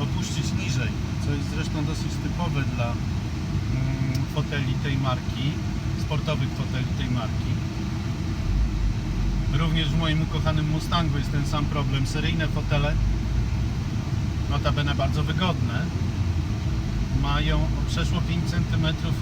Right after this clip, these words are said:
niżej siedzisko niż opcjonalne Recaro.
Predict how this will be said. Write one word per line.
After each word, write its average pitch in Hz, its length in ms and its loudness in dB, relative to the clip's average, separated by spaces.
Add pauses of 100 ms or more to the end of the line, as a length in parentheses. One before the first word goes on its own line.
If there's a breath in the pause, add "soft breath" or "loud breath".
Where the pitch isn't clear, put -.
niżej 151 360 2
siedzisko 147 720 0 (440)
niż 143 200 0 (1120)
opcjonalne 139 720 0
Recaro. 143 480 2